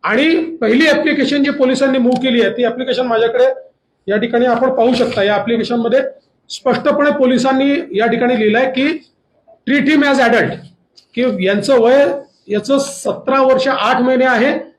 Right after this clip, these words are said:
तीनशे चार हा हिनियस क्राईम आहे. त्यामुळे जे काही अमेंडमेंट झालेले आहेत, त्या अमेंडमेंटच्या डेफिनेशनमध्ये याला ॲडल्ट ट्रीट करता येतं आणि म्हणून ट्रीट करून तुम्ही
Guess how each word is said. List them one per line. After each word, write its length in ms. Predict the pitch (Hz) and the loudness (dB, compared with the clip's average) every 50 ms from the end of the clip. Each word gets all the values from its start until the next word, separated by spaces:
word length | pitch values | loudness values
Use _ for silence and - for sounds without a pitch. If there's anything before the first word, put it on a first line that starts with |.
| _ _ _ _ _ _ _ _ _ | _ _ _ _ _ _ _ _ _
तीनशे 360 | - 226 226 214 214 269 269 - | -2 -2 -2 0 0 0 0 0
चार 140 | 262 247 | 0 0
हा 260 | 262 247 240 262 190 196 | 0 2 2 2 2 0
हिनियस 340 | 202 208 247 277 269 269 | 0 0 2 2 0 0
क्राईम 280 | 262 254 254 254 254 269 | 0 0 0 0 0 0
आहे. 100 | 294 - - - - _ _ _ _ _ _ _ - | -2 -2 -6 -10 -16 _ _ _ _ _ _ _ -4
त्यामुळे 440 | - 185 226 233 262 294 311 - 175 | -2 0 2 2 2 2 2 0 0
जे 160 | 190 240 240 | 0 0 0
काही 220 | 240 294 320 320 311 | 2 0 0 0 0
अमेंडमेंट 500 | 220 214 220 269 294 277 285 320 302 254 | 0 0 0 2 2 4 4 4 2 2
झालेले 360 | - 269 262 262 262 262 262 | 2 2 2 4 4 4 2
आहेत, 140 | 254 262 - | 0 0 -2
त्या 100 | 262 254 262 - | -4 -4 -4 -4
अमेंडमेंटच्या 680 | 220 214 233 269 262 262 262 269 262 - - - 285 285 | -2 -2 0 0 0 0 0 -2 -2 -4 -2 -2 -2 0
डेफिनेशनमध्ये 1000 | 208 214 214 220 247 247 254 233 254 269 247 226 226 226 233 196 143 - - - - _ _ _ _ _ _ _ _ 202 | 0 0 0 0 0 0 0 0 0 0 0 0 2 2 2 2 0 -2 -6 -12 -20 _ _ _ _ _ _ _ _ -4
याला 180 | 202 226 247 | -2 0 0
ॲडल्ट 380 | 254 226 202 190 233 269 269 277 | 0 0 0 2 2 2 0 0
ट्रीट 300 | - - 285 320 311 320 | -2 -2 0 0 0 0
करता 300 | - 285 254 240 254 233 | 0 0 0 2 2 2
येतं 200 | 226 226 - 269 | 2 0 0 0
आणि 140 | 262 262 247 | 0 0 2
म्हणून 300 | 240 262 294 269 - - | 2 2 0 0 -2 -2
ट्रीट 280 | 247 294 - 294 - | -2 -2 -2 -2 -2
करून 220 | 311 285 285 277 - | -2 -2 0 -2 0
तुम्ही 540 | - 254 262 294 320 330 330 - - - | 0 0 0 0 0 0 -2 -4 -8 -12